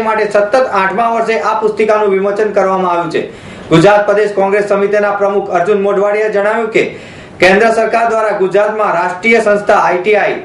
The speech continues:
એન આઈ ડી, ન્યૂ કેમ્પસ, સેન્ટ્રલ, અ, સેન્ટ્રલ યુનિવર્સિટી,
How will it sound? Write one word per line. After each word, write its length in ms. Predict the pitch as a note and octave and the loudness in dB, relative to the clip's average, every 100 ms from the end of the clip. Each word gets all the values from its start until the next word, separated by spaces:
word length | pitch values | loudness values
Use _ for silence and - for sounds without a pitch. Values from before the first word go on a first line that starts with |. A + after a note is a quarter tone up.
| - | -2
એન 260 | F3+ G#3+ G#3 | 0 2 0
આઈ 220 | G3 G#3 | 0 0
ડી, 360 | G3 - - - - C3+ | 0 -4 -8 -16 -14 -2
ન્યૂ 260 | F3 G#3+ A3 - | 2 4 2 0
કેમ્પસ, 500 | G3 G3 F#3+ G#3 - - - - - | 4 4 4 2 0 -8 -18 -20 -2
સેન્ટ્રલ, 360 | E3+ F3+ A3 A3 | 2 2 2 0
અ, 420 | F3+ E3+ D#3+ D3+ | -2 -2 0 0
સેન્ટ્રલ 380 | F3 F#3 A3 G#3+ | 0 0 0 0
યુનિવર્સિટી, 760 | G3 G#3+ A3 F3+ G#3+ F#3+ - | 0 0 -2 -2 0 0 -2